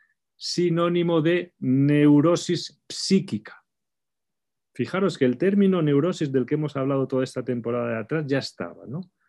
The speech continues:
Entonces, en relación a él van surgiendo otros términos que especifican algo de la neurosis. La neurosis es una enfermedad de los nervios, es decir, del sistema nervioso. Pero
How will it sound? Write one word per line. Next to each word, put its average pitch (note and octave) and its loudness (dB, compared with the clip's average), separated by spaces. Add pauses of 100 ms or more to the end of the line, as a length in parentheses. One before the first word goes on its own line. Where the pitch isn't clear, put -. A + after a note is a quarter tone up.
Entonces, - -4
en A#2 0
relación A#2+ -2
a D3 0
él E3+ -2
van D3 0
surgiendo D3 -4
otros C#3 -8
términos G2 -10 (640)
que E3 2
especifican D#3 0
algo E3+ -2 (320)
de A2+ -6
la A#2+ -2
neurosis. A2+ -4
La G2 -6
neurosis C3 -4
es D3 -8
una D3+ -2
enfermedad A#2+ -2
de G#2+ -4
los F#2+ -8
nervios, C3 -2 (240)
es A2+ -2
decir, A2+ -2
del G2+ -4
sistema A#2+ -4
nervioso. G#2+ -4 (720)
Pero G#3 2